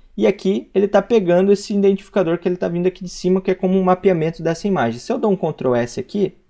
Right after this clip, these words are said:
ó, o tamanho da imagem ficou gigantão, né? Deixa eu diminuir o tamanho da imagem.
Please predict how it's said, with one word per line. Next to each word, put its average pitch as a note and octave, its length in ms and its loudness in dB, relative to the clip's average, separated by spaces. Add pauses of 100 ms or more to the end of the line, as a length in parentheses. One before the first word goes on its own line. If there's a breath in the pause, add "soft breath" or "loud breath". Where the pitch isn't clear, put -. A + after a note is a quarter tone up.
(480)
ó, - 100 -4
o A#2+ 40 -4
tamanho D3+ 260 -2
da D#3+ 80 0
imagem D3+ 300 0
ficou - 260 0
gigantão, F3 600 0
né? B2+ 160 -2
Deixa D#3+ 220 -4
eu F3+ 40 2
diminuir D#3 300 -2
o C#3 60 -2
tamanho B2+ 280 -2
da A2 80 0
imagem. A#2+ 480 -2